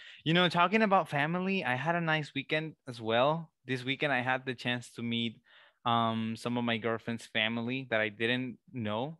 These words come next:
'cause they're from, like, the U S. So, yeah, me presentaron este fin de semana, gente. <laughs> Hasta querían que le pidiera la mano a la cipota de una vez.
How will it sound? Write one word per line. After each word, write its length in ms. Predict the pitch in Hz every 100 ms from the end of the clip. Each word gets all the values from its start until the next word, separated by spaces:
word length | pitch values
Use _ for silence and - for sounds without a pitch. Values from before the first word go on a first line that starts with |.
| _
'cause 160 | 113 101
they're 120 | 110
from, 240 | - 117
like, 240 | 107 104 101
the 120 | 113
U 220 | 107 110 110
S. 320 | 135 - - _ _ _ _ _
So, 240 | - - 127
yeah, 360 | 117 104 95 -
me 100 | 117 113
presentaron 720 | 113 110 98 95 107 120 120
este 240 | 120 -
fin 160 | 113 120
de 80 | 120
semana, 480 | 120 110 107 110 117
gente. 420 | 110 107 117 113 - _ - - - -
<laughs> 760 | - - 202 202 - 208 - _
Hasta 200 | - -
querían 300 | 123 120 117
que 60 | 120
le 100 | 127
pidiera 300 | 120 117 117
la 80 | 123
mano 240 | 120 113
a 40 | 120
la 80 | 120
cipota 360 | 123 120 -
de 80 | 113
una 140 | 117 113
vez. 200 | 110